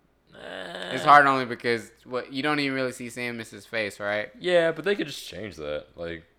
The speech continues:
Speaker 2: It's, but then people would be, get all butthurt about it and say, "Oh, they took off her mask." Like,
Speaker 1: I mean, yeah, but, like, calm down.
Speaker 2: like Judge Dredd, like the Sylvester Stallone one where he
Speaker 1: Yeah.
Speaker 2: takes off his mask all the time.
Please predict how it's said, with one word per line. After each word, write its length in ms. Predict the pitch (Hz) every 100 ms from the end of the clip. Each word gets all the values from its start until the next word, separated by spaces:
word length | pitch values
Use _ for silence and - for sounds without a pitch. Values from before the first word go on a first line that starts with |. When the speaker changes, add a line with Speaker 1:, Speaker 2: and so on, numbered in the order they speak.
| _
Speaker 2:
It's, 320 | - 147 151 160
but 180 | 139 131
then 160 | 143
people 320 | 139 139 127
would 220 | 123 123 113
be, 80 |
get 260 | 120 123 123 -
all 180 | 117 113
butthurt 460 | 117 127 131 110
about 300 | 98 101 104
it 60 | 101
and 160 | 101 101
say, 200 | 110 107
"Oh, 280 | 131 160 165
they 120 | 156
took 200 | 170 165
off 160 | 160 160
her 120 | 156
mask." 500 | 156 147 143 131 -
Like, 300 | 127 123 131
Speaker 1:
I 80 | 127
mean, 340 | 123 120 117
yeah, 320 | 117 113 110
but, 120 | 107 107
like, 300 | 104 101 -
calm 360 | 117 117 107
down. 460 | 78 65 67 65 67
Speaker 2:
like 200 | 117 120
Judge 360 | 101 123 104 101
Dredd, 360 | 117 117 120 117
like 220 | 104 95
the 60 | 104
Sylvester 460 | 110 110 - 117
Stallone 280 | 113 113 113
one 160 | 117 107
where 100 | 92
he 100 | 90
Speaker 1:
Yeah. 40 |
Speaker 2:
takes 200 | 87 85 110
off 140 | 107
his 120 | 104
mask 300 | 110 110 107
all 160 | 107 110
the 60 | 110
time. 340 | 110 113